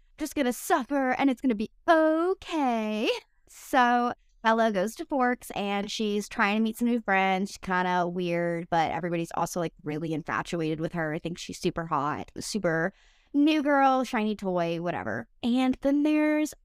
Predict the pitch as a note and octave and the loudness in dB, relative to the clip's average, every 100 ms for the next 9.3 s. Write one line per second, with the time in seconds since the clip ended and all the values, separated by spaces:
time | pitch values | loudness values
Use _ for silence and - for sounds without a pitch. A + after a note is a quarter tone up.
0 | _ - F3+ F#3 F#3 F#3+ - - - D#3 | _ -8 -8 -4 -4 -4 -6 -12 -8 -6
1 | D#3 - - _ _ _ _ _ _ _ | -6 -12 -20 _ _ _ _ _ _ _
2 | _ - F3+ F3 F3 F3 F3+ G3 G3+ - | _ -6 -2 -2 -2 0 0 0 -4 -6
3 | E3 D#3+ D#3+ D3+ - - - - _ G#3+ | -8 -6 -10 -12 -14 -14 -14 -18 _ -6
4 | E3+ D#3+ C#3+ D3+ - F3 G3 E3+ C#3+ - | -6 -6 -10 -12 -6 0 4 2 2 -4
5 | E2+ - - _ _ C#3+ C#3+ F3 - - | -6 -10 -16 _ _ -4 0 -2 -4 -2
6 | D3+ G2 C2+ B1+ - - - - - _ | 0 0 -4 -8 -10 -12 -14 -14 -18 _
7 | - G3+ - A#3 C4+ D4 - G3 F#3+ F3+ | -2 -2 2 0 0 -2 -2 0 0 0
8 | F3+ F#3 - D3 C#3+ C#3+ D3 D#3 D#3+ D#3+ | -2 -4 -4 -4 -2 -2 -4 -6 -2 0
9 | D#3 D#3 | 0 -2